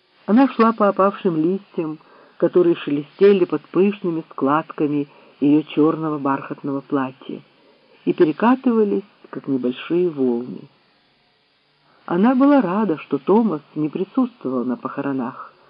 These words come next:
так как во время охоты на лис с принцем Уэльским он упал с лошади и повредил ногу. У него была неприятная манера задавать нелепые, иногда бестактные вопросы, поэтому присутствие французского родственника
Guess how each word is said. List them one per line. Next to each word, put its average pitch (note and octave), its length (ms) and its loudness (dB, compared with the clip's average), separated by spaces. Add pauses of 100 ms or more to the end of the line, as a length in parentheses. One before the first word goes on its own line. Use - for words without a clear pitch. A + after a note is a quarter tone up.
(320)
так E3+ 140 -4
как E3 180 -4
во E3 80 4
время D#3 320 2
охоты E3 360 0
на D3+ 140 0
лис A3+ 240 2 (760)
с - 80 -20
принцем D#3 540 2
Уэльским E3+ 760 0 (260)
он F3 180 2
упал D#3+ 340 0
с - 100 -18
лошади G3 420 0
и D3 140 0
повредил D3+ 540 0
ногу. B2+ 460 -6 (1000)
У G#3+ 40 6
него B3+ 240 8
была G#3 220 6
неприятная G#3+ 680 4
манера D#3+ 400 2
задавать D3+ 480 0
нелепые, D#3 640 2
иногда C#3 300 -2
бестактные C#3 720 -6
вопросы, G#3+ 480 -2 (760)
поэтому F#3 440 0 (340)
присутствие G3 680 2
французского E3+ 640 -2
родственника C#3 640 -2